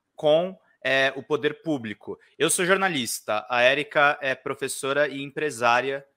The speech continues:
é, inclusive tá lançando talentos novos que estão saindo da, da universidade. O Nicolas é advogado, já foi, inclusive, é, atleta profissional de esportes.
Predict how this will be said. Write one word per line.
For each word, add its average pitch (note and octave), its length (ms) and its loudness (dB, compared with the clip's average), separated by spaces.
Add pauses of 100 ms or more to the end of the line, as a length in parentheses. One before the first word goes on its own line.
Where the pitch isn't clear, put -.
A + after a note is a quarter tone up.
(300)
é, A2 320 -2
inclusive B2+ 400 -10
tá D3+ 260 4
lançando C3+ 640 -2
talentos B2 600 -2
novos B2 320 -2
que - 80 -16
estão C3+ 160 -4
saindo C3 220 -2
da, C3+ 180 2
da B2 160 0
universidade. B2 520 -4
O A2+ 60 -6
Nicolas C#3 400 -2
é D3+ 40 4
advogado, C3+ 680 4 (340)
já C#3 200 4
foi, D3+ 360 2
inclusive, B2 640 -6 (260)
é, G#2+ 880 0
atleta B2+ 480 -2 (140)
profissional C#3+ 500 0
de C3+ 200 -8
esportes. - 560 2